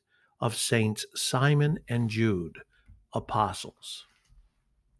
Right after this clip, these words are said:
And we begin with Psalm nineteen, verse two to three, four to five. Their message goes out through all the earth. Together, their message goes out through all the earth. The heavens declare the glory of God,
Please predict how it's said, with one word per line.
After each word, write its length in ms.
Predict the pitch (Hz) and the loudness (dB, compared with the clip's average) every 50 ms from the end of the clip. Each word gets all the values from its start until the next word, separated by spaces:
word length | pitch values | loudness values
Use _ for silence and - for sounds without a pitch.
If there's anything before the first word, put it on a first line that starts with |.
| _ _ _ _ - - - - - - _ - | _ _ _ _ -20 -20 -20 -20 -20 -18 _ -2
And 80 | 139 139 | 2 2
we 80 | 143 139 | 4 4
begin 360 | 131 147 131 139 165 156 151 | 2 2 2 2 2 4 2
with 160 | 143 127 - | 2 0 0
Psalm 320 | - - 120 117 117 113 | 0 2 2 4 4 2
nineteen, 640 | 113 110 107 110 107 101 - - 120 117 143 160 143 | 2 2 2 0 0 -2 -4 -2 0 2 2 2 2
verse 240 | 90 87 87 87 - | 0 -4 -4 -6 -6
two 160 | - - 113 | -2 0 0
to 100 | 101 98 | 0 0
three, 400 | 95 - - 104 110 131 175 - - - - - - | 0 -2 -2 -2 -2 -2 -2 -4 -8 -12 -16 -18 -20
four 220 | - - 90 85 85 | -10 -8 -6 -6 -6
to 80 | - | -6
five. 360 | - - - - - - - - _ _ _ _ _ _ _ _ _ _ _ _ _ _ _ _ _ _ _ _ _ _ _ - - - - - - | -8 -10 -12 -12 -12 -12 -14 -16 _ _ _ _ _ _ _ _ _ _ _ _ _ _ _ _ _ _ _ _ _ _ _ -20 -20 -20 -16 4 8
Their 160 | 147 135 135 | 8 10 10
message 420 | 143 156 165 - - 156 135 - | 10 8 6 6 4 2 2 4
goes 240 | - 127 123 117 - | 4 4 4 4 4
out 320 | 123 113 110 107 113 - - | 4 4 4 2 0 -4 -6
through 180 | - - 110 | -4 0 2
all 200 | 104 101 101 101 | 2 4 2 2
the 240 | 98 113 101 95 92 | 0 0 -2 -2 -4
earth. 240 | 85 78 - - - - _ _ _ - | -6 -8 -12 -16 -18 -20 _ _ _ -12
Together, 500 | - 101 101 98 101 113 127 147 160 - _ _ _ - - - - _ | -10 -8 -6 -6 -6 -6 -6 -8 -8 -12 _ _ _ -20 -20 -20 -6 _
their 160 | - 110 98 | 2 2 4
message 680 | 98 98 95 110 127 135 127 - - 139 135 131 - | 4 4 4 6 6 4 4 4 2 2 2 2 2
goes 280 | - 123 120 120 117 - | 2 2 2 2 2 0
out 300 | 113 113 113 110 - - | 0 2 0 0 -2 -4
through 180 | - 107 107 107 | -4 -2 0 0
all 240 | 107 107 104 107 | 0 0 0 -2
the 300 | 110 - 110 98 95 90 | -2 -4 -4 -6 -6 -6
earth. 180 | 87 87 - - _ _ _ _ _ _ _ _ _ _ _ - - _ | -10 -12 -14 -16 _ _ _ _ _ _ _ _ _ _ _ -20 -14 _
The 120 | - 147 139 | 2 2 4
heavens 440 | 123 165 185 165 156 127 117 104 113 | 4 4 4 4 4 4 2 0 -2
declare 440 | 127 110 - - - 120 113 113 | -4 -4 -4 -2 0 2 2 2
the 100 | 104 117 | 0 -2
glory 440 | 104 107 101 110 110 110 107 104 104 | -2 -2 0 0 2 2 2 2 0
of 160 | 98 92 - - | -2 -4 -6 -10
God, 480 | - 87 92 95 95 - - - - | -10 -8 -8 -8 -8 -10 -10 -14 -18